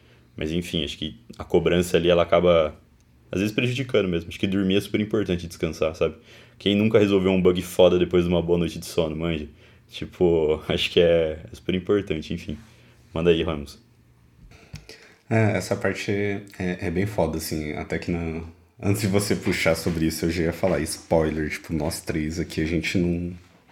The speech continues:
Speaker 2: não dorme três horas por dia pra ficar <laughs> estudando e trabalhando, tá ligado? É, pelo contrário, eu acho que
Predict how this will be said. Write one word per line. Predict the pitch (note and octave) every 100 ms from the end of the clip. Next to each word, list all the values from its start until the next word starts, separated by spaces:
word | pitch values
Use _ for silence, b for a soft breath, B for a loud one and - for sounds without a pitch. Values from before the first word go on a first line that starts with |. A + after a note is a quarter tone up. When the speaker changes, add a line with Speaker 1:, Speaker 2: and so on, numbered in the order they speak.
| _
Speaker 2:
não | F2+ F#2
dorme | F2 E2 D#2+ D#2+
três | E2+ E2 E2
horas | D#2+ E2
por | F2+
dia | E2 E2 D#2+ E2+
pra | F#2
ficar | - G#2
<laughs> | A2 G2+
estudando | - - - A#2+ F2 G2 F#2+
e |
trabalhando, | F2+ F2 E2+ F#2+ G#2 G2+ F#2+ F2+
tá | - D#2
ligado? | D2+ D2+ D#2+ E2 - B B B B B
É, | - D2+
pelo | D2+ D#2+ D#2
contrário, | - F2+ - F#2+ E2+ D#2+
eu |
acho | D#2 -
que | F#2+ F2+ E2 D2+